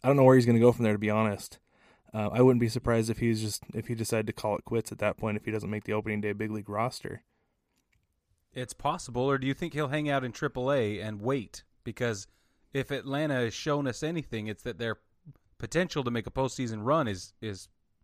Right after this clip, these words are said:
Speaker 2: I think they've kinda primed it this, for this year.
Speaker 1: Yeah, and he could. He could stick it out just to make, finally, finally get to play in the postseason. Um,
Speaker 2: Yeah.
Speaker 1: but I don't know. I don't know what his, what his mentality is there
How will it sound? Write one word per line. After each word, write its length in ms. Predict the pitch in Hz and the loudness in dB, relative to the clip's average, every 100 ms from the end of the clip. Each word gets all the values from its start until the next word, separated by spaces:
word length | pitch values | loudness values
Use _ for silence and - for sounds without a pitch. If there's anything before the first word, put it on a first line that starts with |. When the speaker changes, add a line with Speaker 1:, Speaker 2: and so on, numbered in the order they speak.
| _ _ _ _ | _ _ _ _
Speaker 2:
I 20 | |
think 160 | 151 175 | -6 -4
they've 140 | 117 | -4
kinda 220 | - 120 95 | -2 -4 -4
primed 440 | - 156 196 107 | -2 -2 -2 -4
it 120 | 98 104 | -8 -8
this, 280 | 98 - - | -10 -12 -12
for 120 | - 107 | -8 -6
this 220 | 117 - | -6 -4
year. 320 | 170 123 - _ _ _ _ _ - - - | -4 -4 -8 _ _ _ _ _ -20 -20 -6
Speaker 1:
Yeah, 240 | - 208 208 | 2 6 8
and 120 | 208 | 8
he 80 | 220 | 6
could. 380 | - 135 143 | 6 6 6
He 160 | 151 185 | 4 0
could 260 | - 175 - | 6 4 4
stick 260 | - 151 | -2 0
it 80 | 135 | 4
out 240 | 120 127 | 4 4
just 160 | 139 - | 0 -2
to 60 | 127 | 0
make, 260 | 120 - - | 0 0 -2
finally, 360 | 120 135 120 | 2 2 0
finally 560 | - - 120 156 131 104 | -2 0 4 6 4 0
get 160 | 107 - | -2 -6
to 60 | |
play 180 | - 117 | -4 0
in 80 | 107 | 0
the 60 | |
postseason. 720 | - 117 107 - 123 101 95 104 _ _ _ _ - | 0 0 0 -2 -4 -2 -4 -6 _ _ _ _ -6
Um, 160 | 110 113 | 0 2
Speaker 2:
Yeah. 260 | 113 113 107 - _ _ _ _ _ - - | 4 4 2 -6 _ _ _ _ _ -20 -2
Speaker 1:
but 140 | 131 123 | 2 4
I 120 | 127 | 6
don't 100 | 123 | 6
know. 220 | 127 120 | 6 4
I 100 | 113 | 2
don't 100 | 123 | 2
know 120 | 127 123 | 6 6
what 180 | 123 113 | 6 4
his, 340 | 113 - - _ _ | 0 -2 -12 _ _
what 180 | 120 117 | -4 -2
his 120 | 117 | 0
mentality 520 | 113 - 117 113 113 | 0 0 0 2 2
is 160 | 113 110 | 0 0
there 260 | 113 117 | 0 0